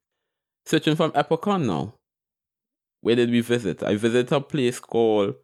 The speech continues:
Mez, no, not Mez J A. I didn't visit Mez J A as yet. I'm trying to give you it in chronological order. But you know what? It doesn't really matter what order it in. Just giving you the experience. So the next, one of the places I visited was called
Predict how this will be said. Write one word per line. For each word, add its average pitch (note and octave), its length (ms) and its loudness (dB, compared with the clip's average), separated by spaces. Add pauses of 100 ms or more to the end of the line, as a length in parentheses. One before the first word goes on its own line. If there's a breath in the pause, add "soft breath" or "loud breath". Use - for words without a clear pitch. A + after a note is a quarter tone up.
(1120)
Mez, A2+ 720 0
no, A2 200 2
not A2+ 180 0
Mez A2+ 320 0
J E2 280 -2
A. B1+ 80 -4
I D2+ 40 -4
didn't F#2 180 -2
visit E2+ 260 -4
Mez F2 300 -6
J D2+ 340 -2
A C#2 60 -2
as C#2+ 160 -6
yet. A2+ 340 -4 (100)
I'm E2+ 140 -6
trying F#2+ 140 -2
to F2+ 80 -2
give E2+ 180 -4
you D2+ 80 -4
it E2+ 100 -6
in C2+ 120 -6
chronological D#2+ 720 -6
order. E2+ 340 -2 (200)
But G#2 240 -4
you B2+ 80 0
know C#3+ 100 0
what? D3+ 180 -2
It A#2 80 0
doesn't A2 240 0
really G2 160 0
matter E2+ 280 -2
what E2 220 -2
order D2 280 -2 (320)
it A#2+ 180 -4
in. A2+ 300 -4 (440)
Just F2+ 140 -2
giving E2+ 280 -4
you E2 120 -2
the D#2 160 -2
experience. C2+ 640 -6 (140)
So A2 320 2
the A2 160 0
next, B2 220 0
one A2+ 160 -2
of B2 100 -2
the B2 60 -6
places G#2 340 -2
I G2 100 0
visited E2+ 460 -6
was E2+ 260 -4
called F2 320 -2